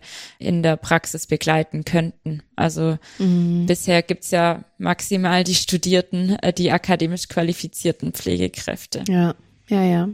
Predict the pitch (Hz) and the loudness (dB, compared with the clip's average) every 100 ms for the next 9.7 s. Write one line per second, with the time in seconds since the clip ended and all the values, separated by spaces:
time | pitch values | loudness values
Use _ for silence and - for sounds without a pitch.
0 | - 214 - 202 202 302 - 233 180 214 | 0 0 2 2 2 -2 0 2 2 0
1 | 330 _ - 208 - 202 220 254 226 220 | -4 _ 2 2 2 2 2 0 0 0
2 | 240 - 240 233 214 208 226 226 214 214 | 0 0 0 2 2 2 2 2 0 2
3 | 208 202 208 196 - 185 196 - 214 175 | 2 4 2 0 -2 2 2 2 -2 0
4 | 202 - 190 180 180 196 - 254 311 330 | -2 -2 0 2 2 2 0 -2 -2 -8
5 | - 190 185 196 220 190 196 202 202 196 | 0 2 4 4 4 4 2 2 2 2
6 | - - 202 190 190 - 196 196 185 - | 0 -8 -2 2 2 2 0 4 2 2
7 | 226 233 254 247 233 233 240 240 233 220 | 0 2 2 2 2 2 2 2 2 2
8 | 208 226 233 226 220 208 - - 220 220 | 2 2 0 -4 0 -2 -2 -4 0 2
9 | - 185 185 185 180 175 | 2 2 2 0 2 2